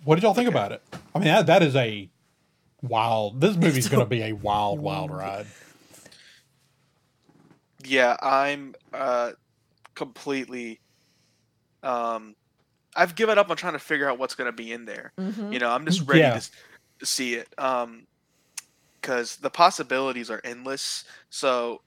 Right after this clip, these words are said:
Speaker 2: uh, of, like, the cameos we could see. So
Speaker 1: Yeah.
Speaker 2: instead, and also I don't wanna, like, kind of, like, dilute the actual quality of the film based on
Speaker 3: Mm-hmm.
Speaker 2: just, like, what are the cameos. I'm trying to look at the trailer as, like, okay, how does the movie look? And I
Speaker 3: Mm-hmm.
Speaker 2: think it looks really cool.
Speaker 1: Mm-hmm.
Speaker 3: Mm-hmm.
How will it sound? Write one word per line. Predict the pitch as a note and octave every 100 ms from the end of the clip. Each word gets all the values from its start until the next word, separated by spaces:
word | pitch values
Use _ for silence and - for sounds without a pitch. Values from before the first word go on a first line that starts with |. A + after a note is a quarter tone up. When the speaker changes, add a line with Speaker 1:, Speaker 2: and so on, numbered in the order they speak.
| _ _ _ -
Speaker 2:
uh, | C#3 B2+
of, | C3+ B2
like, | B2+ -
the |
cameos | - - A#2 C3 C#3+
we | D#3
could | D#3 -
see. | F3+ F3+
So | E3+
Speaker 1:
Yeah. | C3+
Speaker 2:
instead, | A#2+ B2 A#2 E3 E3 D#3 C3+ -
and | E3
also | F3+ A#3+ A3
I | F#3
don't | F#3+
wanna, | F#3 F3
like, | D#3 C3+
kind | - D3+
of, | C#3
like, | B2+ A#2 - _
dilute | C3 B2+ A#2+ C#3 -
the | C3
actual | B2+ A#2+ B2+
quality | - A#2+ A#2 B2
of | A2+
the | A2+
film | - A#2 B2 B2+ _ - D3+
based | B2 A#2+
on | C#3+
Speaker 3:
Mm-hmm. |
Speaker 2:
just, | B2 -
like, | B2
what | B2+ B2
are |
the | A#2
cameos. | - A#2+ C3+ C#3+ D3
I'm | -
trying | F#3+ F3
to |
look | C#3+ C#3+
at | A#2+
the |
trailer | - - F3+ D#3 B2+
as, | A#2+ A#2+
like, | A#2
okay, | D3
how | B2 C3
does | C#3 C3
the |
movie | A#2 A#2+ C#3 D3 B2
look? | A2+ A2+ A2+ - -
And | F3 E3+
I | E3
Speaker 3:
Mm-hmm. | E3+
Speaker 2:
think | G#3+
it | C3
looks | C3+ D#3 G#2+
really | A2+ C3+ C#3+
cool. | B2 D#3+ C#3+ A#2+ _ _ -
Speaker 1:
Mm-hmm. | - -
Speaker 3:
Mm-hmm. | D#3+